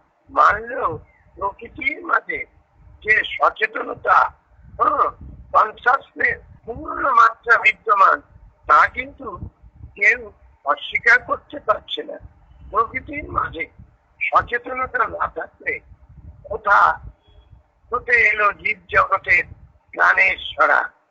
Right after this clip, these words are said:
কিভাবে বিশ্ব চরাচরে সবকিছু সুশৃঙ্খল ভাবে নিয়ন্ত্রিত হয়ে চলেছে?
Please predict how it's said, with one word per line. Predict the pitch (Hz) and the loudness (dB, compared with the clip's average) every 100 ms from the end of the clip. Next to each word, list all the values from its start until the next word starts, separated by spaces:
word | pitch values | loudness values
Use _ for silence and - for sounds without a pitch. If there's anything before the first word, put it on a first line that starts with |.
| _ _ - | _ _ -10
কিভাবে | 214 233 269 240 160 - _ _ - - 185 | 0 4 4 4 0 -4 _ _ -20 -16 -10
বিশ্ব | 233 - - 262 | -10 -8 0 0
চরাচরে | 220 202 220 240 - 269 202 - - _ _ _ _ - | 4 6 6 6 2 2 2 2 -6 _ _ _ _ -2
সবকিছু | - 220 247 - 262 - 180 151 _ _ _ | 4 4 2 -4 -14 -12 -14 -16 _ _ _
সুশৃঙ্খল | - 262 262 - 240 294 - - - | -16 -16 -18 -6 -6 -6 -2 0 2
ভাবে | 196 - - - - - - | 0 0 -6 -14 -18 -20 -14
নিয়ন্ত্রিত | 175 208 226 226 233 214 | -2 -2 -2 -8 -12 -6
হয়ে | 202 147 147 160 - | -4 -4 -8 -10 -12
চলেছে? | 151 147 - - | -14 -14 -18 -20